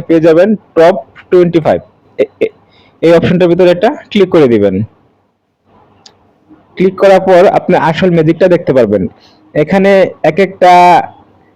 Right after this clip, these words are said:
ফটোর ভিতরে ক্লিক করবেন, আর আপনার ফটোটা এক এক রকম কালার দিবে। মানে কি ম্যাজিক রে ভাই, কি ম্যাজিক এটা! আপনি জীবনেও এই অ্যাপসের ভিতরে না দেখলে বুঝতে পারবেন না। দেখেন,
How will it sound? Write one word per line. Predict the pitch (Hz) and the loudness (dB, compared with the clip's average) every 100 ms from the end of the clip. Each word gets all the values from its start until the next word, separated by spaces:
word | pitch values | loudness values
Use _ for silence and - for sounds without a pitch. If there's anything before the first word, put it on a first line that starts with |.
| _ _ | _ _
ফটোর | 175 180 185 | -4 0 0
ভিতরে | 185 185 185 | 0 0 0
ক্লিক | 175 175 208 | 0 0 2
করবেন, | 180 196 208 247 - _ _ _ | 2 4 2 0 -6 _ _ _
আর | 156 151 160 | -4 -2 -2
আপনার | 165 190 196 247 - _ _ _ | -2 -2 0 -2 -8 _ _ _
ফটোটা | 180 185 208 196 190 - 180 | -4 0 0 2 0 0 -2
এক | 247 | 0
এক | 240 | 0
রকম | 214 214 208 | 0 0 2
কালার | 165 151 139 | 2 2 2
দিবে। | 117 95 - - | 0 -2 -6 -4
মানে | 156 185 202 202 202 185 - | -2 0 0 2 0 0 -2
কি | 175 156 | 0 2
ম্যাজিক | 170 170 190 - | 2 0 -2 0
রে | 170 | 0
ভাই, | 139 135 | 2 0
কি | - 180 | -2 0
ম্যাজিক | 135 156 180 175 | 0 0 0 0
এটা! | 165 175 185 | 0 0 -2
আপনি | 151 160 156 143 - - - 123 | -4 -2 0 0 -2 -8 -6 -2
জীবনেও | 143 175 175 175 156 | 0 0 0 2 2
এই | |
অ্যাপসের | 156 156 156 | 0 0 -2
ভিতরে | 160 147 | 0 0
না | 139 175 | 0 0
দেখলে | - 151 | 0 -2
বুঝতে | 156 165 135 | -2 0 0
পারবেন | 120 117 113 | 2 0 -2
না। | - - 392 381 349 330 - _ _ _ _ _ _ _ _ | -4 -6 -6 -8 -12 -18 -20 _ _ _ _ _ _ _ _
দেখেন, | 127 190 202 147 | -2 0 0 0